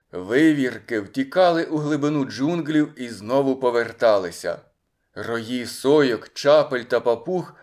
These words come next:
літали перелякані довкола та кричали разом із воронами, совами та шуліками.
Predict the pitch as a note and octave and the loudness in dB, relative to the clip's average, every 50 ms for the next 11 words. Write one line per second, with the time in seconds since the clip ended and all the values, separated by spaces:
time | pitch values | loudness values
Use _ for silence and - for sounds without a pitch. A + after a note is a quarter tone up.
0 | _ _ - B2+ C#3+ D#3+ D#3 - G3+ G3+ G3 F3+ E3 D#3+ - E3 D#3+ D3+ D#3 D#3+ | _ _ -2 0 0 0 2 4 4 4 6 4 2 0 0 0 0 0 2 4
1 | F3+ E3+ D#3+ - D#3 C#3+ C#3 C3+ B2+ B2 A2+ B2 A#2 A2 - - - C#3+ D#3 D#3+ | 4 4 4 2 0 -2 0 0 -2 0 -2 -2 -2 -4 -8 -8 -4 0 2 2
2 | C#3+ A#2+ A2 G2 F#2 - A2+ A2 - - B2 A#2+ B2 - D3 D3 C#3+ C3 B2 B2 | 2 2 0 -2 -2 -2 -4 -4 -4 -4 -8 -8 -4 2 4 4 4 4 4 4
3 | B2+ C3+ C#3 C3+ A#2+ A#2+ B2+ B2+ C3 C3 C3 A#2 A#2 A2+ A#2+ A#2+ B2+ C#3+ D#3+ D#3+ | 4 6 6 6 4 2 -2 -4 -4 -8 -10 -8 -4 -4 -2 -2 0 2 2 2
4 | D3+ D3 C#3+ C#3 C3+ B2+ B2+ - - - - - - - C#3+ D3+ D3 C#3 C3+ C3 | 4 2 2 2 0 -2 -4 -8 -20 -20 -18 -8 0 4 6 6 6 6 6 4
5 | C3 B2 A#2+ B2 B2+ A2+ - - A#2+ A#2 A2+ A2+ G#2+ G2 - G2 F#2 F2+ E2 - | 2 0 -2 -2 -2 -4 -4 -4 -8 -8 -8 -8 -8 -8 -6 -8 -6 -6 -8 -12